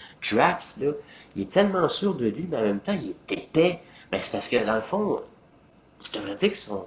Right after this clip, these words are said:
son, son, peut-être son, sa planète sont de même, mais le gars, là, il, il est juste incroyable. Euh, Baby Groot, euh, il y a du monde qui dit, « Oh, on le voyait trop souvent, ta, ta, ta. »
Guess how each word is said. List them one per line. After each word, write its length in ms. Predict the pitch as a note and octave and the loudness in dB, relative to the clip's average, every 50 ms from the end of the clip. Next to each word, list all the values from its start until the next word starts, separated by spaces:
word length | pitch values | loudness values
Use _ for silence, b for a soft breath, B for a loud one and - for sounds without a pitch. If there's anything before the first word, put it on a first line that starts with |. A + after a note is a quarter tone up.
| F2+ F#2 | -12 -12
son, 200 | - - - - - | -12 -12 -10 -10 -12
son, 800 | - - - - - - - - - - - - - F2+ F#2 F2+ - | -12 -12 -12 -12 -12 -12 -12 -12 -10 -10 -8 -6 -4 -4 -4 -4 -2
peut-être 300 | G2+ G2 - D#3+ - - | 2 6 6 6 6 4
son, 340 | - - - G#2+ F#2+ F#2+ - - - | -2 -8 -6 -4 -6 -6 -6 -8 -4
sa 100 | - - | -2 -2
planète 400 | - - - G#2 F2+ - C3 - | -2 -2 0 0 2 2 2 2
sont 260 | - - - B2 G#2+ G2 | 0 0 0 0 0 0
de 60 | F#2 | 0
même, 240 | G2 C3 A3 C#4 - | 0 -2 -2 -2 -4
mais 140 | - E2+ - - B B B B B B B B B - | -6 -8 -8 -10 B B B B B B B B B -14
le 120 | F#2 F2+ F2 - - | -12 -12 -12 -4 0
gars, 200 | C3+ E3+ G3+ E3 | 2 4 6 6
là, 120 | A2 G2 F#2 | 4 4 0
il, 520 | D#2+ - - - - - - - - - | -2 -6 -10 -14 -14 -16 -16 -18 -18 -16
il 260 | - E2+ F2 E2 D#2+ F2 | -14 -12 -10 -8 -8 -4
est 40 | |
juste 360 | G2+ B2 D3+ D3 - - - - - | -2 -2 -2 -2 -4 -10 -16 -12 -8
incroyable. 800 | - D3+ E3+ E3+ - - - - G3+ G#3 - - C#3+ C#3 A2+ F#2 - B B B B B B B B | -4 -4 -4 -4 -4 -6 -6 -4 -4 -4 -4 -4 -4 -4 -6 -8 -12 B B B B B B B B
Euh, 240 | B1 C#2 C#2 B1 G#1+ G1+ - - - - - - - A3 - _ _ - - _ _ - - _ _ _ - | -8 -6 -6 -6 -6 -6 -8 -10 -10 -10 -8 -8 -8 -10 -14 _ _ -20 -20 _ _ -20 -20 _ _ _ -2
Baby 400 | - F3 F#3 F3 - - C#3+ C3 | 0 0 0 0 -2 -2 -2 -4
Groot, 320 | - - - - D#3 F3 E3 D3 - - _ _ _ - - | -4 -6 -6 -2 -2 -2 -2 -4 -10 -18 _ _ _ -10 -8
euh, 360 | C#2 - F2 E2 C#2+ C#2+ C#2+ C#2+ C2+ - - - F#2 | -6 -4 -4 -4 -2 -2 -4 -4 -6 -8 -10 -10 -8
il 80 | F#2 | -8
y 20 | A2 | -8
a 60 | A2 | -8
du 140 | A2 - A2 | -8 -6 -2
monde 240 | C3+ D#3 E3+ E3 - | 0 0 0 -2 -4
qui 100 | - G2+ | -8 -8
dit, « 80 | G2 G#2+ | -6 -2
Oh, 960 | C#3 E3 F3+ F3 F3 F3 F3+ F#3 F3+ F3 E3+ F3 F#3 F#3 F#3 F3+ F3+ F3+ F3 E3+ | 0 0 2 2 0 0 0 -2 -2 -2 -4 -4 -6 -6 -8 -6 -6 -4 -4 -4
on 40 | D#3 | -4
le 60 | B2+ | -4
voyait 280 | A2+ A#2+ B2+ C3+ C#3 C#3 | -4 -2 0 0 0 -2
trop 220 | - - D#3+ D#3 | -2 -6 -8 -8
souvent, 720 | - - - - B2 A2+ B2 C#3 D#3 E3 E3+ F3 F3 E3+ E3+ - | -8 -10 -12 -12 -10 -6 -4 -2 0 0 0 0 0 -2 -2 -4
ta, 100 | - A#2 | -6 -8
ta, 120 | - C3 | -8 -10
ta. » 320 | - - - D#3+ E3 - | -8 -2 2 2 2 2